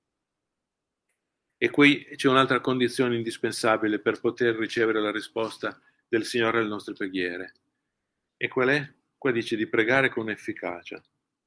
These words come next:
Ma l'efficacia si ha se sei giusto, andando a ritroso nel testo, agli occhi di Dio, cioè sei giustificato. Ma non basta solo questo, perché la,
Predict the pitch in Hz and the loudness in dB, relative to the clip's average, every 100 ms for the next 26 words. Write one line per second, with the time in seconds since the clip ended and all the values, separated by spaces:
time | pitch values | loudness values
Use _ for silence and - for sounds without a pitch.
0 | _ _ _ _ _ _ _ _ - 120 | _ _ _ _ _ _ _ _ 2 4
1 | 127 131 131 120 - 110 120 113 110 123 | 4 2 2 2 2 0 4 4 4 -2
2 | 113 123 - 139 120 - 95 - 104 104 | 0 0 4 2 2 -4 -12 -10 -4 -2
3 | 104 104 101 101 98 101 101 90 98 92 | 0 -2 -2 -4 -4 -4 -6 -6 -4 -4
4 | - 95 - - - 110 110 110 - 104 | -6 -14 -16 -10 -2 2 2 0 -2 -4
5 | 104 101 95 92 - _ _ _ _ - | -2 0 0 -2 -8 _ _ _ _ -6
6 | - 113 - 120 113 - 113 110 95 90 | -2 0 0 -2 -2 -6 -8 -6 -4 -6
7 | - - 120 143 143 175 - - 107 104 | -6 -14 -6 -4 0 0 -2 -8 -8 -6
8 | 95 95 98 - - - _ _ _ _ | -4 -2 -2 -4 -14 -20 _ _ _ _
9 | _ _ _ _ _ _ _ _ - _ | _ _ _ _ _ _ _ _ -20 _
10 | _ - 120 139 131 110 123 | _ -2 2 4 2 2 -4